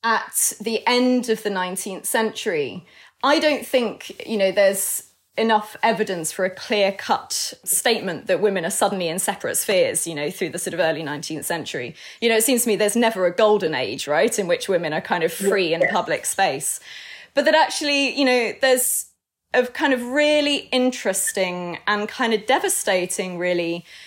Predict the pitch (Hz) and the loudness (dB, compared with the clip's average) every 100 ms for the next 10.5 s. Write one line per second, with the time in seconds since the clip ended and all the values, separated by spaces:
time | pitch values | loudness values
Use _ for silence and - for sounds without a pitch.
0 | - - 285 277 277 262 233 269 240 - | -8 0 4 6 4 0 -4 -2 0 2
1 | 240 233 240 208 233 233 226 - - - | 2 2 0 -2 0 -2 -2 -6 -8 -8
2 | 185 170 165 - 196 202 220 233 233 226 | -6 -6 -6 0 2 2 2 0 0 2
3 | 233 233 - 247 277 254 247 - 285 277 | 2 0 -2 -2 -2 0 0 0 2 2
4 | 285 - - 196 196 196 196 190 180 190 | 0 -4 -2 -2 -2 -4 -4 -4 -4 -6
5 | 180 - 190 165 - 170 165 - - - | -8 -6 -6 -6 -6 -6 -8 -12 -18 -18
6 | - - 254 254 - - - - - 254 | -8 2 6 6 2 2 2 0 -4 0
7 | 233 220 240 240 320 277 240 208 196 196 | 2 2 2 0 2 2 2 2 0 -2
8 | 220 208 - 202 190 190 185 180 - 175 | -2 -2 0 0 0 -4 -6 -6 -6 -4
9 | 165 - - 202 196 165 160 - 170 156 | -4 -6 -4 -2 -4 -4 -4 -4 -6 -6
10 | 147 170 143 127 | -6 -6 -6 -6